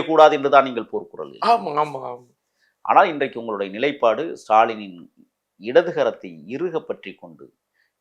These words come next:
Speaker 1: கேட்டால் கடைசி காலத்தில் கண்ணீர் மல்க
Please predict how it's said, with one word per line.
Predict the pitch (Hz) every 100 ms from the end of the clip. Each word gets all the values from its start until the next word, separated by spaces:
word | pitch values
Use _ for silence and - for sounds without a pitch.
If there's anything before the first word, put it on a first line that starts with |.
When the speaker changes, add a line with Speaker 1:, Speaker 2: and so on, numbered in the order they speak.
| _ 98
Speaker 1:
கேட்டால் | 98 - 104 101 85
கடைசி | - 87 110 120
காலத்தில் | 98 98 92 117 107
கண்ணீர் | - 95 110 104
மல்க | 95 90 127